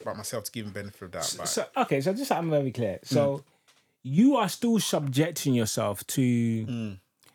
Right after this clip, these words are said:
Speaker 2: the things that you experienced when you, as a child, for the sake of, one, keeping the family together.
Speaker 1: Yeah.
Speaker 2: Yeah?
Speaker 1: Yeah. Yeah.
Speaker 2: Because obviously, you know, he's still a father to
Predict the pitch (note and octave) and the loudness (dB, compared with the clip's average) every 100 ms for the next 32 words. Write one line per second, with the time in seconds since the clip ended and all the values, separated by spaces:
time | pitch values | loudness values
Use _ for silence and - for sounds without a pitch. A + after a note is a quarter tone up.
0 | _ _ _ B2 - E3+ D3 C3 C3 A#2+ | _ _ _ -2 2 2 4 2 0 -2
1 | _ _ C3 _ _ _ _ _ A#2 B2 | _ _ -20 _ _ _ _ _ -4 4
2 | D3 C3+ - D#3 D3 G#2+ C#3 B2 A#2+ _ | 4 4 -2 0 0 0 -2 -2 -4 _
3 | - B2 A#2 - G3+ D3+ A2 D3 - _ | -2 0 0 0 0 0 -2 -4 -8 _
4 | _ _ _ _ _ _ _ _ _ _ | _ _ _ _ _ _ _ _ _ _
5 | _ - D3+ C#3 - D#3 C#3+ C#3 B2+ - | _ -2 2 2 0 0 0 0 -2 -4
6 | C3+ D#3+ E3 A#2+ C#3+ F3+ _ _ _ _ | -4 0 0 0 -4 -8 _ _ _ _
7 | _ _ _ _ _ _ _ _ - C#3+ | _ _ _ _ _ _ _ _ -2 -2
8 | - C3 A#2+ - C#3 C3 C3 C3 A#2+ - | 0 0 -2 -2 0 2 2 0 -4 -4
9 | A2 A#2 C#3 G#3 - _ G#2+ E2+ G#2+ C3 | 0 0 0 -4 -6 _ -12 -10 -10 -16
10 | - A2+ G#2 G2+ - _ G#2+ G2+ - _ | -6 -4 -4 -6 -12 _ -10 -8 -10 _
11 | _ _ _ B2+ - C3 A#2 A#2+ A2+ B2 | _ _ _ 0 2 2 2 -2 -2 -2
12 | A2+ A2 - _ _ A2+ G2 - - _ | 0 -2 -6 _ _ -4 -4 -6 -12 _
13 | _ - G#2 C#3+ A2 - C3 B2 A#2+ A2+ | _ -8 0 2 2 0 2 2 0 -4
14 | A2 - B2 | -4 -4 -2